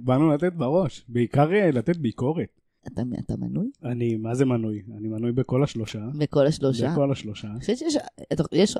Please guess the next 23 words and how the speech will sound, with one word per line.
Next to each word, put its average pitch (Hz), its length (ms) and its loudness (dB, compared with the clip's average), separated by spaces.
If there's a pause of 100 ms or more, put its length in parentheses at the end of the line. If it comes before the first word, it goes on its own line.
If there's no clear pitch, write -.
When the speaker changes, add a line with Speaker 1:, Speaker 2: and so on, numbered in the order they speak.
(160)
Speaker 2:
כן, 156 220 0 (220)
יש 165 80 -6
שלושה. 202 500 0
Speaker 1:
יש - 100 -14
שלושה 269 240 -6 (120)
Speaker 2:
כן, 180 120 4
Speaker 1:
עיקריות, 160 340 2
Speaker 2:
כן, 147 240 4
Speaker 1:
כי 127 60 -4
Speaker 2:
כן, 117 180 -2
Speaker 1:
שלוש 156 340 2
Speaker 2:
כן. 156 60 0
Speaker 1:
עיקריות. 117 440 0 (160)
כן, 208 260 2
אני 120 160 -2
מנוי 123 240 -2
באוקיי, 120 540 2
אני 113 120 -2 (240)
מנוי 117 340 -2
בבמבל, 110 580 0
ואני 110 140 -4
מנוי 117 320 -4
בטינדר. 104 540 -2